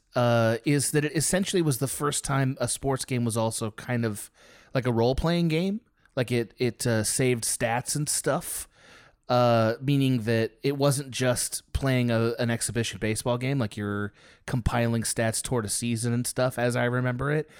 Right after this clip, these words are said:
And that is a different experience than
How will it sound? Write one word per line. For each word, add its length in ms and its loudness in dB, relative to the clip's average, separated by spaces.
And 480 2
that 640 0
is 200 2
a 80 4
different 400 0
experience 680 0
than 360 0